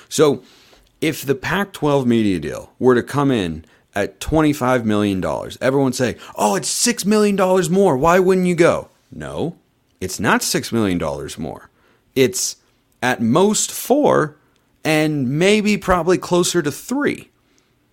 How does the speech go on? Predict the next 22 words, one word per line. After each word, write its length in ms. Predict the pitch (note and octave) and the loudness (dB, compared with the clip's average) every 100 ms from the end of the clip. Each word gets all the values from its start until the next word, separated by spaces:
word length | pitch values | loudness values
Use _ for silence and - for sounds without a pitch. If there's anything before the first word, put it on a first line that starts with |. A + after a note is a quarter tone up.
| _ _ _ _ _ _ _ _ _ | _ _ _ _ _ _ _ _ _
Because 400 | - E2+ G2+ F2+ | -16 -6 -4 -4
you're 160 | G2 F3 | 0 0
spending 460 | F#3 F#3 F3 E3+ E3 | 0 -2 0 0 0
two 180 | E3+ E3+ | 0 2
to 80 | |
three 200 | C3 D#3+ | 2 0
million 320 | D#3+ D#3 D#3+ D#3 | 2 2 2 2
dollars 420 | D3 C#3+ C#3 A2+ | 0 0 0 0
more 400 | E3+ F#3+ A#2+ A#2 - _ C#3 | 0 2 2 -2 -8 _ -4
in 200 | D3 C3 | -2 -2
paying 380 | - B2 C3 | -4 -2 -2
for 180 | A2+ B2 | -2 0
everybody 540 | B2 A#2+ A#2 A#2 A2+ G#2+ | 0 2 2 2 2 0
to 100 | G#2 | -4
travel 480 | - A3+ - - - | -2 0 0 -4 -10
and 160 | F2 | -8
such. 420 | - - - - - _ - | -6 -8 -10 -16 -18 _ -6
So 440 | - D3 A#2+ A#2+ _ _ - | 0 2 2 0 _ _ -2
with 280 | D3 A2+ | -2 -2
that 260 | C3 D#3+ B2 | 0 0 2
in 140 | G#2 | 0
mind, 520 | C#3 A#3+ D#3 C3 D3 | 2 2 0 0 -4